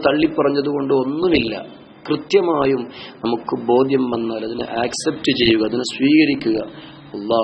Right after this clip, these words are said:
എൻ്റെ അടുത്ത് കുറേ കുറവുകൾ സംഭവിക്കുന്നുണ്ടല്ലോ പടച്ചോനെ, എൻ്റെ സംസാരത്തിൽ, എൻ്റെ ഇടപഴക്കത്തിൽ, എൻ്റെ മക്കളോട്, ഭാര്യയോട്, കുടുംബത്തോട്, സ്നേഹിതരോട്,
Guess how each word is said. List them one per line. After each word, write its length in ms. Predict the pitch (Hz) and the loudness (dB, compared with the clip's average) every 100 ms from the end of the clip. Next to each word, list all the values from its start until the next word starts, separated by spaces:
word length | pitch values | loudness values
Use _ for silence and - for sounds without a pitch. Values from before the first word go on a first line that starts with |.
| 110 | 0
എൻ്റെ 220 | 107 117 | -6 -6
അടുത്ത് 200 | 131 - | -6 -8
കുറേ 260 | 120 107 110 107 | -10 -4 -4 -4
കുറവുകൾ 500 | 107 113 135 147 131 | -4 -2 -2 0 -2
സംഭവിക്കുന്നുണ്ടല്ലോ 1120 | - 104 110 120 110 - - 113 107 104 104 101 | -2 -8 -8 -8 -10 -12 -10 -8 -8 -8 -8 -8
പടച്ചോനെ, 460 | 101 - 113 107 101 - - - - - - - | -10 -6 -4 -4 -8 -16 -20 -20 -20 -20 -20 -12
എൻ്റെ 200 | 143 170 | -2 0
സംസാരത്തിൽ, 720 | 127 113 - 123 135 131 113 104 - | 0 -2 0 0 0 0 -2 -2 0
എൻ്റെ 200 | 131 139 | 2 2
ഇടപഴക്കത്തിൽ, 800 | 113 117 123 131 131 135 123 107 - - - - | 2 2 2 0 0 0 0 -8 -12 -20 -20 -18
എൻ്റെ 180 | - 135 | -2 2
മക്കളോട്, 600 | 139 123 - 127 120 110 101 101 | 2 0 2 2 4 2 0 2
ഭാര്യയോട്, 600 | 107 120 120 113 104 107 | 2 2 2 0 -4 -8
കുടുംബത്തോട്, 680 | - 113 120 131 - 113 107 | -4 -2 0 -2 -4 -6 -6
സ്നേഹിതരോട്, 800 | - - 123 127 139 123 113 104 | -8 -2 2 2 2 0 0 -6